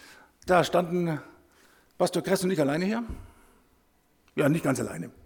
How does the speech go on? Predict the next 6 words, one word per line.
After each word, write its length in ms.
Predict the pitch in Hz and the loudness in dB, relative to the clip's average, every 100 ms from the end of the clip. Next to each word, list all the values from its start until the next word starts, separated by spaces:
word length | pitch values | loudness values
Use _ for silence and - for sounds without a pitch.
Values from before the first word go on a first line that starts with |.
| _ _ - | _ _ -18
Der 80 | - | -6
Kameramann 460 | 156 139 113 110 | -2 -2 -4 -8
war 80 | 113 | -12
dabei. 240 | 127 113 - _ _ _ - - - - - - _ _ - | -14 -16 -16 _ _ _ -20 -20 -20 -20 -20 -20 _ _ -4
Genau. 320 | 180 135 - - - - - - - | -2 -2 -6 -16 -20 -20 -20 -20 2
Und, 720 | 208 202 196 196 196 - - | 6 6 6 4 2 -2 -8